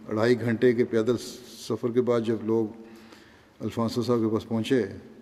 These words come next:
تو ان کی بھی حیرت ہوئی، ان کو اور خوشی بھی ہوئی۔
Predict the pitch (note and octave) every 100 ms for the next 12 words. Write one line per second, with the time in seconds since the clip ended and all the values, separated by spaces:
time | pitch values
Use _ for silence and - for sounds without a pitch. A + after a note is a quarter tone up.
0 | - - - - _ B2 A2+ G#2 A#2+ A#2+
1 | A2+ A2 A2 - - - A2 A#2 A#2 A2+
2 | A#2 A2 A2+ A2 F#2 G2+ A#2+ B2 A#2 G#2